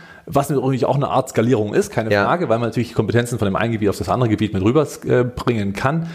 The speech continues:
Speaker 1: und sich natürlich dann auch Synergieeffekte erzeugt, aber eben nicht im Sinne von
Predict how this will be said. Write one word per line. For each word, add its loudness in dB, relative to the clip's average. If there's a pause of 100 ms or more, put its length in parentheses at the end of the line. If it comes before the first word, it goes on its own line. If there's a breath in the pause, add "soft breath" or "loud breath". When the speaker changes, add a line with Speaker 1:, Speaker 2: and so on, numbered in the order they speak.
(160 loud breath)
Speaker 1:
und 2
sich 0
natürlich 0
dann 2
auch -2
Synergieeffekte 0
erzeugt, 0
aber 2
eben -2
nicht 0
im 0
Sinne 2
von 0